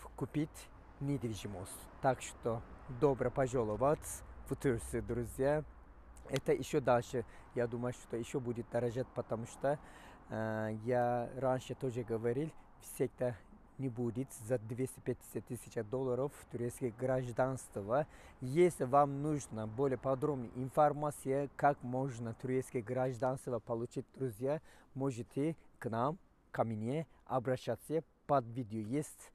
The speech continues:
наши контакты. Пишите, звоните. Короче, сейчас мы с вами в районе Демирташа находимся. Отсюда недалеко наш новый аэропорт. Двадцать минут отсюда ехать недалеко. И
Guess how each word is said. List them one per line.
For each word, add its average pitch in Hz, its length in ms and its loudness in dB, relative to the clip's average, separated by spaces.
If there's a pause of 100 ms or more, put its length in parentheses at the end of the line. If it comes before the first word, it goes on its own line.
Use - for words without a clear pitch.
(320)
наши 127 380 -2
контакты. 139 760 0 (340)
Пишите, 147 640 -2 (220)
звоните. 123 760 -2 (320)
Короче, 147 460 0 (100)
сейчас 131 340 0
мы 131 120 -2
с - 100 -10
вами 139 480 4 (280)
в - 40 -6
районе 135 400 2
Демирташа 135 600 0
находимся. 147 720 0 (260)
Отсюда 127 500 2
недалеко 147 760 2 (240)
наш 127 320 -2
новый 127 340 -2
аэропорт. 127 720 2 (200)
Двадцать 127 460 2
минут 120 280 -4
отсюда 123 420 -4
ехать 143 460 0 (120)
недалеко. 127 720 0 (340)
И 135 220 0